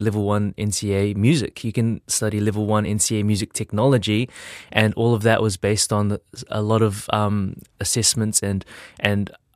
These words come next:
I guess concepts that I, I felt like needed to be highlighted in the, in the music education sector.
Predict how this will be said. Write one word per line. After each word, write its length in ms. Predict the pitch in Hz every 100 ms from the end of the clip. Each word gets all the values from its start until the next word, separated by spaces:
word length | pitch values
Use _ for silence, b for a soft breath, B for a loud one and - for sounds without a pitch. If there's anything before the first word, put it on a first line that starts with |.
| _ -
I 80 | 113
guess 200 | 113 -
concepts 600 | - 127 123 - - -
that 160 | 107
I, 140 | 104 101 -
I 100 | 104
felt 380 | - - 107 104
like 240 | 101 95
needed 280 | 113 113 110
to 60 | 110
be 140 | 98
highlighted 640 | 92 113 120 113 98 95
in 160 | 98 98
the, 220 | 95 92 -
in 180 | 120 107
the 60 |
music 360 | 104 107 107 -
education 560 | 107 117 117 120 -
sector. 460 | 107 - - - 113